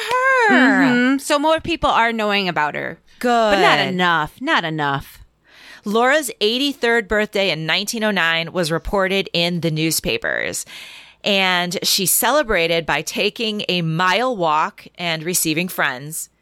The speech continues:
Speaker 2: Hmm.
Speaker 1: Hell, if I'm able to walk a mile when I'm eighty-three,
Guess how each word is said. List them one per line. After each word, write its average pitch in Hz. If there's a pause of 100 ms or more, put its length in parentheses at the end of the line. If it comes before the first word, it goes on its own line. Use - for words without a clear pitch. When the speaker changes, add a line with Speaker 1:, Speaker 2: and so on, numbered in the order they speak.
(160)
Speaker 2:
Hmm. 262
Speaker 1:
Hell, 196
if 190
I'm 220
able 320
to 311
walk 196
a 220
mile 170
when 175
I'm 170
eighty-three, 165